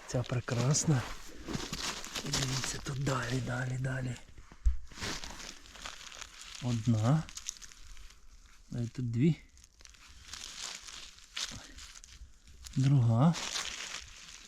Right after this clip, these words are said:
Третя. Так, третя. І тут ще от пара. От такі от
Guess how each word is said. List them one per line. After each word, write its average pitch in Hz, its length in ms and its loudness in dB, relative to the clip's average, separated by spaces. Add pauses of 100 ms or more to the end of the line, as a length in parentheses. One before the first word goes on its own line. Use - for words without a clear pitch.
(960)
Третя. 117 640 4 (2500)
Так, 107 120 4 (120)
третя. 135 440 6 (720)
І 165 100 6
тут 135 240 6
ще 131 100 2
от 117 120 2
пара. 110 380 4 (1700)
От 151 220 4
такі 127 320 2
от - 300 -2